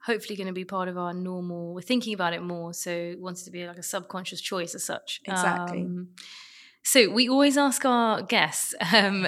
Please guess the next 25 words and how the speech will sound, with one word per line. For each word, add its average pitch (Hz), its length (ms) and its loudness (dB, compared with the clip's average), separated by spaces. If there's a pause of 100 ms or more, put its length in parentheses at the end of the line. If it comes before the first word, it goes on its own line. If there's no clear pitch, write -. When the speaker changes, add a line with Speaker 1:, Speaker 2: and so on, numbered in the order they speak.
(180)
Speaker 1:
three 262 360 0
things 175 560 0 (260)
that 202 160 4
would 208 140 4
either 233 240 4
find 220 340 0
at - 60 0
your 190 160 -4
desk 180 640 0
or 190 220 -2
in 190 100 -2
your 180 140 -2
handbag 175 640 2 (280)
as 190 120 -4
part 196 260 0
of 185 80 -2
your 180 140 -4
sort 190 260 -4
of 175 300 -2
mini 190 640 -4
survival 175 680 0
kit. - 340 4
So, 180 340 2 (380)
um, 180 360 6
s-, - 180 -6